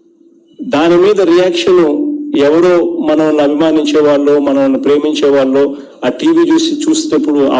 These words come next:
బూతులు చూడలేక, ఆ తిట్లు, తిట్లు, ఆ తిట్లు వినలేక ఎవరికో బీపీ, ఎవరికో బీపీ వచ్చి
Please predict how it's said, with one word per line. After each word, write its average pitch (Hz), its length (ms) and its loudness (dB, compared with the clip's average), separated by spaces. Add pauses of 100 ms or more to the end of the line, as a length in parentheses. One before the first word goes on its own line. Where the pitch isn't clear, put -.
బూతులు 156 420 0
చూడలేక, 147 460 0 (260)
ఆ - 20 -4 (120)
తిట్లు, 147 300 -2
తిట్లు, - 200 -4 (160)
ఆ - 20 -2 (100)
తిట్లు 151 300 -2
వినలేక 135 400 0 (1200)
ఎవరికో 175 300 2 (120)
బీపీ, 170 300 2
ఎవరికో 170 280 2 (120)
బీపీ 170 220 2 (100)
వచ్చి 156 220 -2